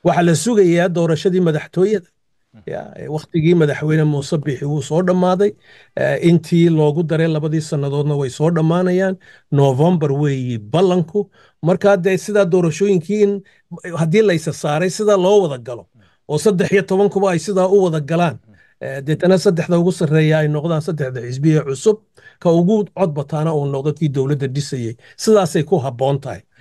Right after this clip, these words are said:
Speaker 1: in arrintaa taladeedii iyo shaqadeedii iyo nidaamkeegiina hore loo, loo, loo dhammeeyo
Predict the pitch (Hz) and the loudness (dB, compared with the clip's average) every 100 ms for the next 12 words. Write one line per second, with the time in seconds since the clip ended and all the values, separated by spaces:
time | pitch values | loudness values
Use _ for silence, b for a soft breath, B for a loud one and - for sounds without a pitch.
0 | b - 175 170 185 180 160 165 175 165 | b -2 2 4 2 2 0 0 0 0
1 | 160 156 160 165 147 160 156 147 156 151 | 0 0 -2 -4 -2 0 2 4 4 2
2 | 147 151 143 156 147 143 139 151 147 156 | 2 0 -2 -2 -2 -2 -2 -2 0 0
3 | 170 - b b 151 151 160 147 160 160 | 0 -4 b b 0 0 -2 -6 -4 0
4 | 170 156 135 131 139 151 | 0 0 -2 -2 -4 -6